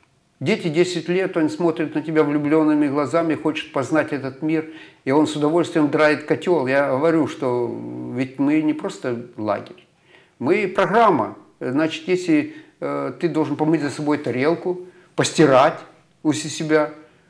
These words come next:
э, и вместе с тем помыть котёл, где тебе сварили.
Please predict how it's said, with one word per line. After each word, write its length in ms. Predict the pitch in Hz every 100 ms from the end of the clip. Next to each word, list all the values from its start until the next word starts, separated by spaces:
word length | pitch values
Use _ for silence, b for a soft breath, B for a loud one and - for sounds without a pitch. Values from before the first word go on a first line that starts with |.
| b _
э, 580 | 131 135 135 135 131 127
и 600 | 151 147 156 151 147 139 139
вместе 260 | 175 180
с 40 | -
тем 160 | 190
помыть 500 | 180 170 180 180 -
котёл, 380 | - 180 240 196
где 160 | 120 127
тебе 220 | 139 127
сварили. 840 | - 131 127 117 117 120 110 -